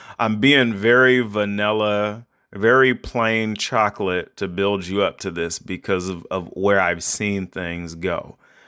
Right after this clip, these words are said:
It, it's, it's been the exact opposite of what I'm doing now. <laughs> So, <laughs> somebody comes in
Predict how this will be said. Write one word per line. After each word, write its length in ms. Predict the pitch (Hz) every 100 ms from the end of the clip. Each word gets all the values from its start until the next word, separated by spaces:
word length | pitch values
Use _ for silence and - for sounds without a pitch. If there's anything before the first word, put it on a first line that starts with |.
| _
It, 200 | - 101 90
it's, 180 | 95
it's 160 | - 92
been 200 | 95 98
the 100 | 95
exact 380 | 92 98 95 -
opposite 480 | 104 101 - - 87
of 120 | 82
what 160 | 87
I'm 200 | 85 85
doing 360 | 80 85 82 85
now. 360 | 85 82 - -
<laughs> 1200 | _ _ _ _ _ _ _ _ _ _ - 120
So, 800 | - 220 220 - 151 131 104 -
<laughs> 1400 | 151 - 208 - - 165 156 147 135 127 - _ _ _
somebody 580 | 131 196 220 196 160 147
comes 440 | 131 160 147 127
in 600 | 135 139 123 104 101 104